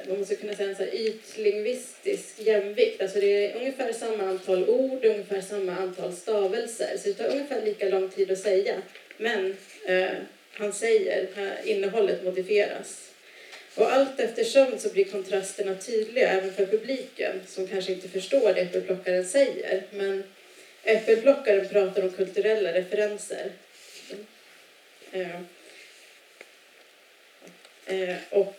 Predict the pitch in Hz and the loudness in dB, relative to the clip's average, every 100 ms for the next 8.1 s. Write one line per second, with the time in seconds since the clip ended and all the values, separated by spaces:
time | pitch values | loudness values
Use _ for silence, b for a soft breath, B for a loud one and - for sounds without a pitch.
0 | - - - 196 214 190 208 190 202 196 | -18 -12 -4 2 2 2 0 4 4 2
1 | - - 180 180 196 190 185 180 180 180 | -6 -2 0 4 4 6 4 4 0 0
2 | 190 185 180 240 - 185 B B B - | -2 -4 -2 0 0 -2 B B B -2
3 | 196 190 185 226 226 226 180 190 180 175 | 2 2 2 2 2 2 -2 -2 -2 -2
4 | 175 175 170 175 - - - 160 170 - | -2 -4 -4 -6 -6 -6 -6 -6 -8 -6
5 | 165 - 185 - - 160 - 170 165 170 | -6 -6 -10 -12 -14 -14 -10 -8 -8 -8
6 | 180 175 185 - - - - 151 170 165 | -6 -2 -2 -4 -10 -12 -12 -10 -10 -10
7 | 165 170 165 156 156 147 156 - 190 190 | -10 -10 -8 -6 -2 -2 -2 -2 0 2
8 | 190 | 2